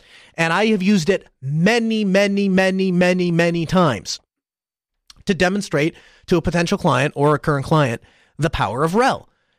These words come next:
and how this is going to work in production. And I've used it numerous times myself in my lab to spin something up. And, "Hey,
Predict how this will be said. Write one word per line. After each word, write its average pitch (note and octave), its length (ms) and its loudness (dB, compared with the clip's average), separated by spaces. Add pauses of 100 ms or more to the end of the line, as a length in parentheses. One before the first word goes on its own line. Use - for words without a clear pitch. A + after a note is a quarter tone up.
and D3+ 180 -2
how C#3+ 180 -2
this E3+ 200 -2
is F3 100 -4
going C#3 240 -2
to D#3 100 0
work G#2 240 -4
in D3 80 -4
production. G3 420 -2
And D3+ 140 -4
I've E3 160 -4
used F#3 260 0
it G3+ 100 0
numerous G#3 360 0
times F#3+ 280 -2
myself F#3 540 0
in F3+ 160 0
my F#3 140 2
lab F3 480 -2 (340)
to G#3 320 2
spin A2+ 300 -8
something F#3+ 340 0
up. B3+ 220 0
And, D3+ 160 -2
"Hey, G#3 200 0